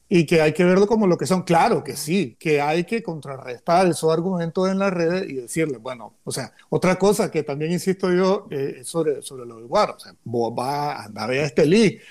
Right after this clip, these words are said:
O sea, todos los fines de semana, todos los que son los bares que están, por ejemplo, alrededor del, del, del estadio municipal de fútbol,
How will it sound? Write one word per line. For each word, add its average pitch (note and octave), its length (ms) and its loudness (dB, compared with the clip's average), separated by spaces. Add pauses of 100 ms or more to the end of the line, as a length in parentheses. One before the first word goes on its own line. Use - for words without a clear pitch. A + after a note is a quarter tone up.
O D3+ 80 -6
sea, C3+ 220 0
todos E3 220 6
los F3+ 160 6
fines F#3 220 6
de F3+ 80 4
semana, E3 460 2
todos D#3+ 200 4
los E3+ 120 4
que F3 100 0
son F3+ 220 2
los D#3 120 2
bares E3+ 340 4
que - 80 -14
están, E3 220 -4
por E3+ 160 -6
ejemplo, F3 600 0
alrededor C#3+ 760 0
del, D3+ 360 2
del, B2+ 400 -14 (160)
del D#3 200 0
estadio E3 800 4
municipal D3 600 -4
de E3 80 0
fútbol, F3+ 460 0